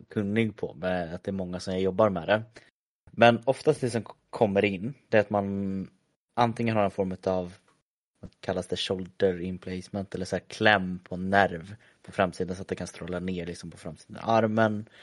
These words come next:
Eh, man kan ha ont att det blir någon sån form av spänning upp mot, eh, trapezius, upp mot, eh, nacken. Man kan bara ha allmänt ont så fort som man ska lyfta. Eh, många klarar inte ens att lyfta liksom armarna ovanför huvudet, eh, rakt upp, utan de blir lite stela.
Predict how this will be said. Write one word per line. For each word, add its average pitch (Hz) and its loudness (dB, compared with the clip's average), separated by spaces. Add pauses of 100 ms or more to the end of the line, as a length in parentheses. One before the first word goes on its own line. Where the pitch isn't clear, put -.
(220)
Eh, 76 -10
man 98 -4
kan 98 -6
ha 80 -4
ont 95 -4
att 92 -6
det 87 0
blir 95 -4
någon 92 -6
sån 87 -8
form 92 -6
av 87 -12
spänning 90 -10
upp - -20
mot, - -20
eh, - -14
trapezius, - -8
upp - -18
mot, 82 -16
eh, 58 -14
nacken. 104 0 (360)
Man 120 -2
kan 117 -2
bara 95 0
ha 90 -4
allmänt 90 -2
ont 92 -6
så - -16
fort 90 -6
som 85 -8
man 82 -8
ska - -14
lyfta. 104 2 (400)
Eh, - -20
många 98 -2
klarar 90 -2
inte 85 -8
ens 80 -12
att - -14
lyfta - -14
liksom 82 -12
armarna 87 -8
ovanför 87 -10
huvudet, 95 0
eh, 82 -10
rakt - -4
upp, - -10
utan 90 -14
de 85 -12
blir 69 -16
lite - -20
stela. - -16